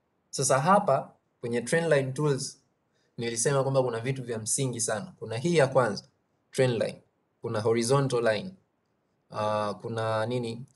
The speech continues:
Vertical line. Sio ya muhimu sana ila na yenyewe ni nzuri. Na hii cross line. Hivyo ndio vya msingi sana ambavyo unatakiwa uanze navyo. Arrow pia unaweza kuwa unaitumia kwenye prediction peke yake ila, mm, ambayo tunaitumia sana ni nini? Ni hizi tatu.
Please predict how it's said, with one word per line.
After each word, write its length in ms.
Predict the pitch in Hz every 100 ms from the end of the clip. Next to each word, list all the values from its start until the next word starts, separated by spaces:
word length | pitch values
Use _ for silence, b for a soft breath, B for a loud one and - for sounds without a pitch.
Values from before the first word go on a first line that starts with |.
| -
Vertical 480 | 110 131 131 127 120
line. 220 | 110 104
Sio 160 | - 127
ya 80 | 117
muhimu 220 | 120 -
sana 240 | 156 156
ila 160 | 139 123
na 60 |
yenyewe 180 | 113 113
ni 80 | 110
nzuri. 300 | 104 110 98
Na 200 | 104 117
hii 200 | 127 127
cross 560 | 127 131 131 - - - _ -
line. 280 | 104 98 92 _ _ _
Hivyo 180 | 147 165
ndio 120 | 139
vya 140 | 123 120
msingi 340 | - 151 131
sana 160 | 131 120
ambavyo 220 | 123 117
unatakiwa 300 | 113 113 113
uanze 180 | 104 101
navyo. 260 | 101 95 _ _ _ _ _ _
Arrow 320 | 139 160 160
pia 320 | 151 175 165 156
unaweza 240 | 131 120
kuwa 100 | 131
unaitumia 380 | 127 113 131 123
kwenye 180 | 117 104
prediction 540 | 104 123 127 123 107
peke 200 | 104 117
yake 240 | 117 117
ila, 320 | 120 120 113 - -
mm, 120 | 107 - _ _ _ - _ _ _ _ -
ambayo 160 | 123
tunaitumia 380 | 135 117 123 123
sana 260 | 131 131 123
ni 60 |
nini? 320 | 135 139 127 - _ -
Ni 100 | 107
hizi 280 | 117 107
tatu. 340 | 95 92 -